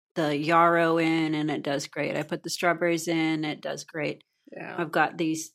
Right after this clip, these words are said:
Speaker 1: peonies that are as tall as I am.
Speaker 2: Right.
Speaker 1: You know,
Speaker 2: Yeah.
Speaker 1: just things are doing fabulously.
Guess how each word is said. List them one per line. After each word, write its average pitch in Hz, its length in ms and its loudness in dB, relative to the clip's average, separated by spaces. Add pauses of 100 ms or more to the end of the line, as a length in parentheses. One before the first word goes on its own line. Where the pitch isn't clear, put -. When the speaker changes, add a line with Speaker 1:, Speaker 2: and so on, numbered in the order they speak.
(100)
Speaker 1:
peonies 175 640 2
that 165 160 0
are 151 100 2
as 147 160 -4
tall 175 360 0
as 156 140 -4
I 156 240 -2
am. 151 480 0 (280)
Speaker 2:
Right. 165 500 -6
Speaker 1:
You 175 120 2
know, 156 200 2
Speaker 2:
Yeah. 160 80 0
Speaker 1:
just 160 400 0 (460)
things 170 600 2
are 156 520 4
doing 156 680 0
fabulously. 156 920 0